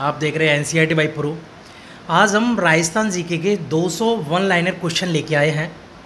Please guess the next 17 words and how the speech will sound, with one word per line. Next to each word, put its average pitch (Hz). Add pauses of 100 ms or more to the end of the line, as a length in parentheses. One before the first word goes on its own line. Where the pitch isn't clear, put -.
(140)
Video 151
पूरी 165
देखना 135
और 156
हमें 151
बताना 143
कि 180
आपको 151
कितने 185
questions 165
के 156
answer 127
आते 127
थे। 110 (840)
ओके, 170 (380)
तो 170
चलिए 208